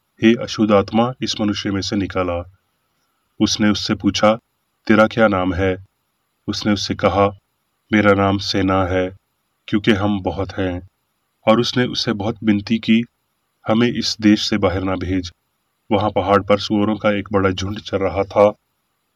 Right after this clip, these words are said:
और उन्होंने उससे विनती करके कहा कि हमें उन सुअरों में भेज दे कि हम उनके भीतर जाएं।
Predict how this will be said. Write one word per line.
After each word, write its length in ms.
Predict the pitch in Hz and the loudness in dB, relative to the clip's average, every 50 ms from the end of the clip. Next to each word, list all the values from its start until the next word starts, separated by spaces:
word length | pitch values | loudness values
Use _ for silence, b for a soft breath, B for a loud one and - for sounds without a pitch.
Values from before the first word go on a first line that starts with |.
| _ _ - | _ _ 2
और 140 | 113 113 117 | 2 2 2
उन्होंने 400 | 117 113 107 127 131 131 135 127 | 2 0 2 2 4 4 4 4
उससे 260 | - 110 - - 131 | 2 0 -2 -2 0
विनती 340 | 110 107 104 - - 123 117 | 2 0 0 0 -2 -6 -2
करके 300 | - 113 110 101 - 110 | -2 -2 -2 0 -2 -2
कहा 300 | - 104 92 92 104 110 107 - _ _ _ _ _ _ _ _ _ _ - | 2 2 2 2 2 0 0 -4 _ _ _ _ _ _ _ _ _ _ 0
कि 80 | - 117 | 0 0
हमें 280 | 110 113 113 117 127 | 2 2 2 0 0
उन 140 | 113 120 120 | 0 -2 -4
सुअरों 460 | 117 - - 113 107 110 110 113 113 | -4 -2 0 2 2 4 4 2 2
में 160 | 113 117 113 104 | 2 2 0 0
भेज 280 | 92 92 92 90 92 | -2 -4 -6 -6 -6
दे 200 | 90 98 95 98 98 98 - _ _ _ _ _ _ _ _ - - | -4 -4 -4 -4 -6 -8 -16 _ _ _ _ _ _ _ _ -2 0
कि 80 | 117 | 0
हम 280 | 107 104 107 110 113 113 107 | 2 2 0 -2 -2 -4 -6
उनके 200 | 107 104 - 117 | -6 -4 -4 -4
भीतर 360 | 104 95 98 98 95 98 92 | -4 -4 -6 -6 -6 -6 -6
जाएं। 340 | 90 92 92 90 90 87 | -4 -2 -2 -2 -4 -6